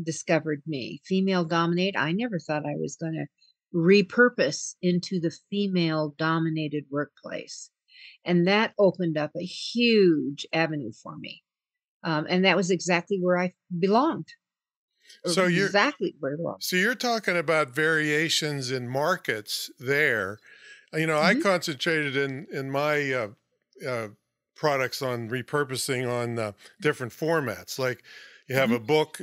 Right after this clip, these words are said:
Speaker 2: it can turn out to be an audio book, it can be a seminar, it can be a consultations, coaching,
Speaker 1: Mm-hmm.
Speaker 2: all these different
Speaker 1: Mm-hmm.
Speaker 2: formats.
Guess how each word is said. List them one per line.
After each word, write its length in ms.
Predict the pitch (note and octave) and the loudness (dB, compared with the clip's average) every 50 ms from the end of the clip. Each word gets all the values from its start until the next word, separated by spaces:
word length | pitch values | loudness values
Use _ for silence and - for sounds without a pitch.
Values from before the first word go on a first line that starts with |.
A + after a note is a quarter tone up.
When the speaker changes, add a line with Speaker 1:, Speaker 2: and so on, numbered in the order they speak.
| - | -6
Speaker 2:
it 180 | - C3 B2 - | -4 -4 -4 -4
can 260 | - C3 B2+ B2 A#2+ | -6 -6 -6 -6 -6
turn 240 | G#2+ - C#3+ C3 B2+ | -4 -4 -4 -2 -2
out 200 | B2+ B2+ B2+ - | -2 -4 -4 -6
to 60 | - G#2+ | -8 -8
be 160 | A#2+ A#2+ A#2+ | -6 -4 -4
an 100 | A#2 A#2+ | -2 -2
audio 420 | B2 C3 C#3 C#3 C3+ C3+ C3+ C3+ | 0 0 0 0 0 0 0 -2
book, 400 | B2+ A#2+ C3+ C3+ C3 C3 B2+ - | -2 -2 -2 -2 -2 -4 -6 -8
it 120 | B2 A2 - | -12 -12 -10
can 300 | - A#2 A2+ A2 A2 G#2 | -10 -8 -8 -8 -8 -6
be 240 | A2+ A2+ A2 A2 | -6 -6 -4 -4
a 140 | G#2+ G#2 G2 | -6 -6 -4
seminar, 680 | - - - D3 C#3 C#3 C3 C3 C3 C3 B2+ C3 C3 B2+ | -4 -2 0 0 0 0 0 -2 0 0 0 0 -2 -2
it 80 | B2 - | -4 -4
can 180 | - A#2+ A2 G#2+ | -6 -8 -6 -6
be 200 | A2 A2 G#2+ G#2 | -6 -8 -8 -8
a 60 | G2 - - - _ _ | -10 -12 -18 -20 _ _
consultations, 1080 | - - B2+ B2 - - A#2 - - D3 C#3 C#3 C#3+ - - C#3+ C3+ C3+ C3+ C3 - - | -8 -6 -6 -4 -4 -8 -10 -4 -2 0 0 0 0 0 -2 -2 -2 -4 -4 -6 -8 -10
coaching, 680 | - - D3+ C#3+ C#3 C#3 C#3 - C#3+ C#3+ C3+ C3+ B2 | -4 -2 0 0 0 -2 -2 -2 -2 -2 -2 -2 -2
Speaker 1:
Mm-hmm. 80 | A#2+ B2 | -2 0
Speaker 2:
all 140 | C3 C3+ | 0 0
these 280 | C3+ C3 B2+ B2 A2 - - - - - - _ | 0 -2 -2 -4 -6 -12 -16 -20 -20 -20 -14 _
different 320 | - D3+ C3+ - B2+ A2+ - | -2 -2 -2 -2 -6 -10 -6
Speaker 1:
Mm-hmm. 120 | - - | -2 0
Speaker 2:
formats. 520 | C#3+ D#3 D3+ C3+ A2+ G2+ F2+ E2+ - - | 0 0 0 0 -4 -6 -6 -8 -12 -14